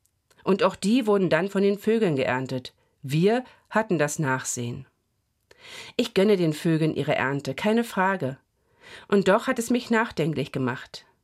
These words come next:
Wie lange noch können wir die Ernteverluste kompensieren?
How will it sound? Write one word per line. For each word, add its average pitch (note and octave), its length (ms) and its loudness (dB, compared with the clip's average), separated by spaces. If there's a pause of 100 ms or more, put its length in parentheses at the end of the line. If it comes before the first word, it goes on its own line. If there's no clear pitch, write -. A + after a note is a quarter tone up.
(540)
Wie E3+ 120 2
lange F3 260 4
noch F#3+ 300 0 (340)
können F#3 260 4
wir E3+ 60 4
die E3 120 0
Ernteverluste F3 760 0
kompensieren? D#3 840 -2